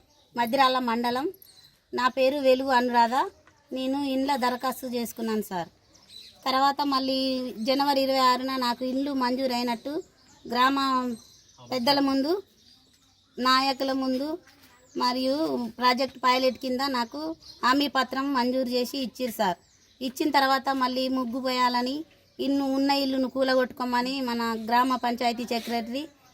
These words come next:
పుష్ప మేడం గారు చెప్పారు సార్. చెప్పిన తర్వాత మళ్ళీ నేను జేసీబీ పెట్టి కూలగొట్టించిన సార్. కూలగొట్టించిన తర్వాత ఆమె మళ్ళీ ముగ్గు పోయడానికి వచ్చిర్రు సార్ అధికారులు. మేడం వచ్చింది, ఆఫీసర్లు వాళ్ళందరూ వచ్చి పోసిన తర్వాత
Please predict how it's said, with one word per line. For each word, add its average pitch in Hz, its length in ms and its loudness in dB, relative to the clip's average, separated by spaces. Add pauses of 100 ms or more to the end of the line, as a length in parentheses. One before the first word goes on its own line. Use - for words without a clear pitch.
(120)
పుష్ప 294 260 2
మేడం 262 360 2
గారు 240 220 2
చెప్పారు 226 300 -2
సార్. 180 240 -4 (400)
చెప్పిన 277 260 -4
తర్వాత 277 420 4
మళ్ళీ 262 280 -2
నేను 254 260 0
జేసీబీ 247 380 -2
పెట్టి 254 260 0
కూలగొట్టించిన 233 640 -4
సార్. 180 240 -2 (420)
కూలగొట్టించిన 277 640 0
తర్వాత 247 380 2
ఆమె 247 400 -2
మళ్ళీ 254 280 0
ముగ్గు 254 260 -2
పోయడానికి 254 460 0
వచ్చిర్రు 214 280 -6
సార్ 208 160 0
అధికారులు. 202 580 0 (360)
మేడం 269 300 4
వచ్చింది, 262 380 0
ఆఫీసర్లు 240 580 2
వాళ్ళందరూ 233 440 0
వచ్చి 233 200 -10
పోసిన 240 320 -4
తర్వాత 240 500 -2